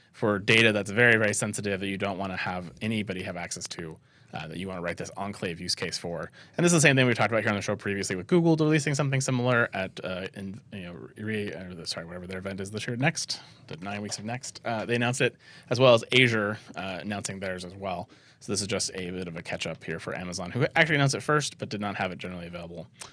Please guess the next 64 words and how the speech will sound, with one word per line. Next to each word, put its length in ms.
The 120
first, 320
uh, 120
versions 300
of 120
this 280
are, 560
uh, 280
limited 320
to 80
one 360
per 260
V 240
M 420
or 160
per 220
instance, 500
and 220
they 80
will 140
be 140
adding 300
abil-, 400
additional 260
capabilities 400
for 100
that 220
in 60
the 80
future, 260
so 120
you 40
can 120
do 120
multiples, 600
uh, 200
on 120
a 60
single 300
instance. 480
And 120
you 60
do 140
pay 160
the 120
usual 300
rate 180
for 100
E 80
C 120
two, 240
so 140
this 100
is 60
a 40
great 300
increase 260
in 80
security 440
for 320
actually 260
no 160
additional 480
cost. 560